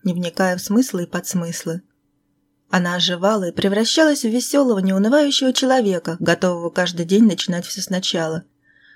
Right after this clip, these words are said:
Снова произносила длинные фразы, устойчиво держалась на своих ногах и всё реже просила Марка помочь с одеждой.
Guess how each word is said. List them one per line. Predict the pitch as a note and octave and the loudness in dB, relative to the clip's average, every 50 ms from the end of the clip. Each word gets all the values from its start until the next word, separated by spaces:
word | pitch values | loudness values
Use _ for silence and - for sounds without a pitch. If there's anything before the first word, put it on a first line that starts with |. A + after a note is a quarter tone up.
| _ _ | _ _
Снова | - - - C4+ D4+ C#4+ B3+ | -6 4 6 8 8 8 6
произносила | A3+ - F#3+ F#3 F3+ E3+ F3+ F3 F3 - F#3+ F3 F3+ | 4 4 0 -2 0 -2 -4 -4 -2 -2 -2 -2 -2
длинные | E3 F3 F3+ F3+ F3 F3 F3 E3+ | -4 -2 -4 -4 -2 -4 -4 -6
фразы, | E3+ - - G#3 A3+ A#3 A3 G3+ G3 G#3 - _ _ _ _ _ | -4 -2 0 2 2 2 0 -2 -6 -8 -8 _ _ _ _ _
устойчиво | - G#3+ - - D4 D4+ C#4+ - G3+ E3+ E3+ | -2 -2 4 6 4 6 6 4 0 0 0
держалась | E3 F#3 E3 - G3+ F#3+ F3+ F3+ F3+ G3+ | 0 0 0 2 2 2 2 0 -2 -4
на | F3+ F3 | -6 -6
своих | - - E3 E3+ E3+ - - | -4 -2 -2 -4 -4 -4 -6
ногах | F3+ E3 E3 F#3 G#3 A3 G#3+ - _ _ | -8 -4 0 2 2 2 0 -4 _ _
и | - G#3 | -2 0
всё | - - B3 | 4 4 6
реже | B3+ D4 D#4 C#4+ C#4 B3+ | 6 6 4 4 2 0
просила | - A#3 A#3+ A#3 - - A#3+ A#3+ A#3+ | 2 0 0 0 0 0 0 2 4
Марка | A3+ A#3 B3+ C4+ C4 - F#3+ | 4 4 4 4 2 0 -4
помочь | F#3+ - F3+ F3 E3+ F#3 F#3+ - | -4 -2 -4 -4 -4 -4 -4 -4
с | - - | -2 -2
одеждой. | G3 F#3+ F#3+ F3 D#3+ D#3+ E3+ D#3+ E3 E3 E3+ - | -2 0 0 -2 -2 -2 -2 -2 -4 -4 -6 -6